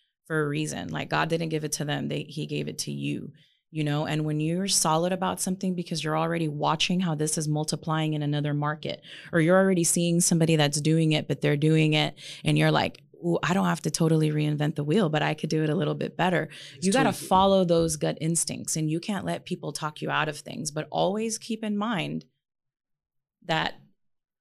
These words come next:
Speaker 1: it depends on who you're talking to, because if you're talking to someone who already has, is financially free and they're making money in a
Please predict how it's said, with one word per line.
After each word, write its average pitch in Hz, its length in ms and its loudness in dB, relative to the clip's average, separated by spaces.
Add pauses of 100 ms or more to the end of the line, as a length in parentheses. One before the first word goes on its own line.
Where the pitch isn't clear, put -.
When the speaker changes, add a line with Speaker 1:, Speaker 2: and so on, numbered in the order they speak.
(120)
Speaker 1:
it 156 140 -8
depends 214 520 0
on 160 140 -4
who 156 80 -4
you're 120 200 -6
talking - 360 -14
to, - 160 -12
because - 260 -10
if 156 160 -10
you're 208 120 -6
talking 247 340 -4
to 214 140 -6
someone 190 400 -2
who 180 140 -4
already 165 580 -4
has, 156 480 -6 (720)
is 175 360 0
financially 160 640 -2
free 160 600 -6
and 151 200 -6
they're 151 280 -4
making 165 340 -4
money 156 300 -4
in 147 160 -4
a 143 60 -6